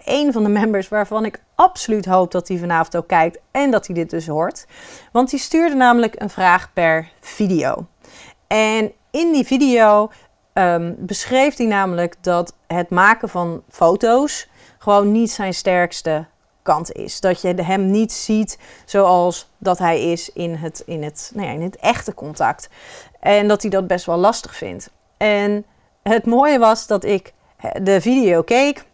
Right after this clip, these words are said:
Dus ik hoop dat je dit eventjes nu hoort en dat dat ook een stukje vertrouwen geeft. De video straalde rust uit. Vriendelijkheid. Helemaal niks om je voor te schamen of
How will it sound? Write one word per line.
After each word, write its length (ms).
Dus 160
ik 60
hoop 220
dat 140
je 60
dit 120
eventjes 400
nu 80
hoort 600
en 340
dat 280
dat 180
ook 140
een 60
stukje 300
vertrouwen 440
geeft. 400
De 100
video 360
straalde 540
rust 440
uit. 340
Vriendelijkheid. 1300
Helemaal 760
niks 460
om 160
je 100
voor 200
te 100
schamen 540
of 320